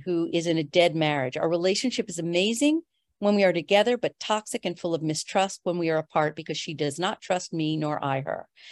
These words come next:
This may sound simple, but we have gone through a lot together and experienced the highest highs and the lowest lows. But now the bad times outdo the good five-to-one. But I'm wrestling my head and heart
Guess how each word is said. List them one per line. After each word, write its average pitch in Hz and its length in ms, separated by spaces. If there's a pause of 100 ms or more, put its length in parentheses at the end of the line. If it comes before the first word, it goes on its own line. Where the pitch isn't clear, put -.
(200)
This 196 160
may 175 100
sound 165 300
simple, 254 300
but 202 180
we 190 80
have 170 160
gone 170 180
through 160 140
a - 20
lot 196 260
together 185 440
and 165 160
experienced 165 480
the 143 80
highest 196 380
highs 156 260
and 151 100
the 143 40
lowest 156 440
lows. 135 320 (340)
But - 120
now 175 140
the 175 100
bad 175 280
times 165 280
outdo 160 260
the 156 80
good 147 300
five-to-one. 139 760 (480)
But - 100
I'm 180 140
wrestling 262 500 (280)
my 170 160
head 220 460
and 165 180
heart 151 360